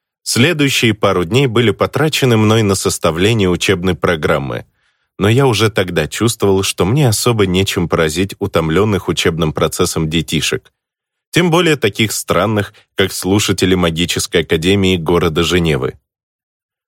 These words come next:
В предстоящих уроках меня поначалу напрягала необходимость носить профессорскую мантию. Даже подумал, что ректор чудит и опять косплеит любимую книгу.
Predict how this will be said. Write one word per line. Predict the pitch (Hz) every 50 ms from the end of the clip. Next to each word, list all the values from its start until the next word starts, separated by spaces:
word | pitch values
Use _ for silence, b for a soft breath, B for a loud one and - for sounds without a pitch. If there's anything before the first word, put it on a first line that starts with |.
| _ _ _ _
В |
предстоящих | - 156 170 160 - - - 180 185 190 190 - 156 135 -
уроках | 139 143 170 170 - 151 135 - -
меня | 110 98 101 113 123 123
поначалу | 127 107 98 95 - - 110 110 110 104
напрягала | 98 98 90 - - 98 85 95 107 110 104 92
необходимость | 92 92 87 82 - - 92 85 104 117 113 98 - -
носить | - 92 87 - - 120 127 120
профессорскую | - - 98 90 - - 92 90 - 92 85 - - - 92 87 85
мантию. | 85 85 76 71 71 - - - - - - _ _ _ _ _ _ _ _ _ _ _ _ -
Даже | - 151 143 139 123
подумал, | - 123 113 127 127 113 101
что | - - - 101 98
ректор | 101 117 107 - - 104 -
чудит | - - - 92 85 85 101 123 131 -
и | - - 92
опять | 87 82 - - 101 - -
косплеит | - 92 82 - - - 90 85 87 80 -
любимую | 85 87 87 80 78 87 85 87 85 85
книгу. | 76 - 90 87 78 73 71 71 - -